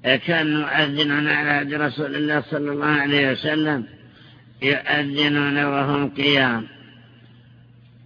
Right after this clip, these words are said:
يقول ابن المنذر في كتاب له اسمه الإجماع: "أجمع كل من نحفظ عنه أن من السنة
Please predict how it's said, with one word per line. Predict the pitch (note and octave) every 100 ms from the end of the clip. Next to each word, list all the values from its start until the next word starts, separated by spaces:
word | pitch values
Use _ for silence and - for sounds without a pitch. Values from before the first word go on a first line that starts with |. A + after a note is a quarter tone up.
| - - - - - - - - - - - - - - -
يقول | C3+ C3 D#3+ F#3
ابن | D#3 C#3+
المنذر | D3 C#3+ D#3 D#3 D#3 D#3 C#3+ C3 - - - - - - - - - - - -
في | A#2 C3 C#3
كتاب | B2 B2+ C#3 C#3+ D3
له | C#3+ C#3+ C#3+
اسمه | C3 C#3+ D3
الإجماع: | C3+ C#3 B2+ D3 D#3+ D#3 - - - - - - -
"أجمع | D3 D3 D3+ D3
كل | D3+ D#3 C#3+
من | D3+ D3+
نحفظ | C#3 C#3 D3+
عنه | C#3+ D3+ D3+ D3
أن | D3+ D3
من | D3+
السنة | C#3+ D#3 D3 D3+